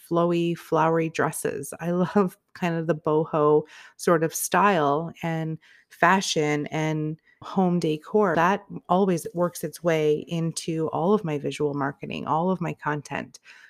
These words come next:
kind of reflects that. So the last thing that I wanna leave you with, and it's an important piece, is the sizing of photos. So first of all, if you download any images from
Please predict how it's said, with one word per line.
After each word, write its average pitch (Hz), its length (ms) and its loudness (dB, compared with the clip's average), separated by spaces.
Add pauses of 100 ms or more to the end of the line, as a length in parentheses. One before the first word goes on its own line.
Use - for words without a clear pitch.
(120)
kind 165 200 0
of 147 120 -4
reflects - 420 -6
that. - 220 -6 (640)
So - 160 2
the 220 120 8
last 220 320 2
thing 254 140 2
that 233 100 4
I 208 60 2
wanna 185 260 0
leave 156 240 -6
you 156 140 -6
with, 196 560 -10 (200)
and 202 240 -4
it's 208 220 -6
an 196 80 -4
important 180 480 -6
piece, 160 400 -8
is 170 340 -4 (220)
the 175 80 -14
sizing 170 760 -4
of 156 340 -6 (100)
photos. - 640 -6 (260)
So 208 120 -4
first 220 320 -4
of 208 80 -4
all, 185 240 -2
if 214 260 -4
you 277 100 -2
download 180 560 0
any 170 340 -6
images 160 640 -6
from 151 720 -6